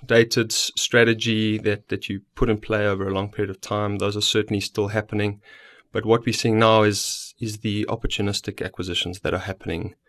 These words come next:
very sadly as a function of, of covid and the environment and what lockdown has, has created in a lot of industries. So bigger, stronger companies that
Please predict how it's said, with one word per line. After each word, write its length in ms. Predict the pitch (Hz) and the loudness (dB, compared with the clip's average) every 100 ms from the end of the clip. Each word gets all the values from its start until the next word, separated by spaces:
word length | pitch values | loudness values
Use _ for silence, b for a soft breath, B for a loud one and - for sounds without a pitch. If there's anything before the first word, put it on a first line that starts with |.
| _ _ _ _ - | _ _ _ _ -2
very 160 | 104 | 0
sadly 420 | 92 120 107 101 | 2 4 4 4
as 100 | 95 | 0
a 40 | 92 | -2
function 400 | - 95 - 95 | -4 -6 -4 -6
of, 200 | 90 - | -6 -8
of 140 | 90 - | -14 -2
covid 400 | 117 110 107 95 | 4 4 4 0
and 100 | 90 | -4
the 60 | |
environment 580 | 92 95 98 98 95 - | -4 -2 -2 -2 -4 -8
and 200 | 95 92 | -10 -8
what 140 | 92 | -8
lockdown 440 | - 95 - 95 92 | -6 -8 -6 -6 -6
has, 160 | 95 | -8
has 160 | - - | -10 -10
created 360 | - 101 98 - | -2 -2 0 -2
in 60 | |
a 40 | 92 | -2
lot 120 | 92 | -2
of 60 | |
industries. 600 | 92 95 98 - 90 87 - b b b b b - | -2 -2 -2 -2 -2 -4 -10 b b b b b -14
So 500 | - 92 92 90 92 _ _ 113 | -4 0 2 2 -2 _ _ -2
bigger, 320 | 120 110 104 | 0 4 2
stronger 360 | 98 107 98 98 | 2 0 -2 -2
companies 960 | - 92 - 95 92 92 - - - | -4 -6 -4 -4 -4 -6 -10 -10 -8
that 200 | - 90 | -6 -8